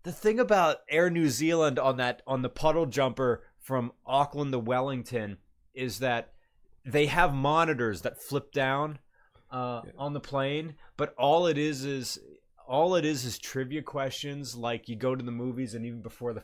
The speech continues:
Speaker 1: previews, they're
Speaker 2: Yeah.
Speaker 1: playing those pr-, uh, uh, trivia questions.
Speaker 2: Well, yeah, and then there's the safety video, which I kind of could recite word for word by the end of it. It,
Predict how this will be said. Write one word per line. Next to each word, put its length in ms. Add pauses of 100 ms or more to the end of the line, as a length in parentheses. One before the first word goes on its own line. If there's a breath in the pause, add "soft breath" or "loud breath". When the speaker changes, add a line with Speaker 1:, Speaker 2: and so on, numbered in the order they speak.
(140)
Speaker 1:
previews, 400
they're 120
Speaker 2:
Yeah. 100
Speaker 1:
playing 240
those 300 (640 loud breath)
pr-, 200
uh, 240 (140)
uh, 140
trivia 300
questions. 460
Speaker 2:
Well, 200
yeah, 340
and 140
then 80
there's 240
the 80
safety 440
video, 360
which 240
I 100
kind 260
of 200 (220)
could 180
recite 360
word 220
for 100
word 280
by 160
the 180
end 140
of 80
it. 160
It, 220